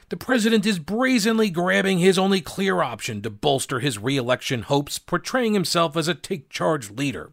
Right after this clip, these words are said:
blah, blah, blah. And Maggie Haberman sends this story out with a tweet that says, "Some Democrats are betting that Trump will be received as Bush post-Katrina, as opposed to Bush post nine eleven.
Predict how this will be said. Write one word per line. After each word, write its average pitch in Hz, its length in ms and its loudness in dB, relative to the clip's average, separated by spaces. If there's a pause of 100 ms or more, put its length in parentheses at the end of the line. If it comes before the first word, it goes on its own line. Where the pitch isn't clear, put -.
blah, 110 160 -10
blah, 98 200 -10
blah. 92 260 -16 (680)
And 165 240 0
Maggie 220 500 0
Haberman 123 680 -4
sends 180 380 0
this 170 160 0
story 151 440 0
out 107 220 -6
with 135 160 -4
a 143 60 0
tweet 185 400 -2
that 127 160 -4
says, 131 320 0 (360)
"Some 220 380 4
Democrats 156 580 2
are 131 60 2
betting 123 540 2
that 123 160 0
Trump 160 340 0 (140)
will 143 300 2
be 139 180 0
received 127 720 -2 (340)
as 135 240 2
Bush 123 640 2 (260)
post-Katrina, 151 1040 0 (320)
as 131 160 2
opposed 135 420 0
to 113 140 -2
Bush 127 580 0 (360)
post 127 360 -2
nine 113 260 0
eleven. 110 480 0